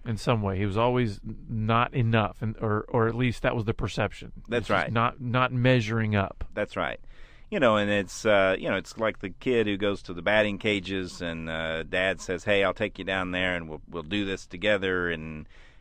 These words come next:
Speaker 2: and they get out there and, and the kid just can't live up to his dad's expectations. You know, he's not hitting the balls right, or his stance is slightly off, or,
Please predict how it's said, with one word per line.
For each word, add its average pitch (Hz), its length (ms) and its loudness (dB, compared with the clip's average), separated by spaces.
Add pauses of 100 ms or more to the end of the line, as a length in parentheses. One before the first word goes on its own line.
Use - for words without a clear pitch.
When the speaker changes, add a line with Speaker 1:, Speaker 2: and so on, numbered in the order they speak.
Speaker 2:
and 85 200 -4
they 87 180 -2
get 113 200 0
out 104 240 2
there 95 380 2
and, 82 240 -4
and 90 280 -10
the 92 80 -12
kid 117 220 -4
just 107 220 -6
can't 113 240 -2
live 110 100 -2
up 113 160 0
to 113 80 -6
his 98 160 -2
dad's 107 300 2
expectations. - 800 -4
You 85 60 -8
know, 85 120 -6
he's 80 200 -10
not 95 220 -6
hitting 98 200 -6
the 95 80 -6
balls 101 380 4
right, 95 360 0
or 78 120 -6
his 71 160 -12
stance 107 440 -4
is 95 140 -8
slightly 101 560 -2
off, 95 500 0
or, 78 280 -6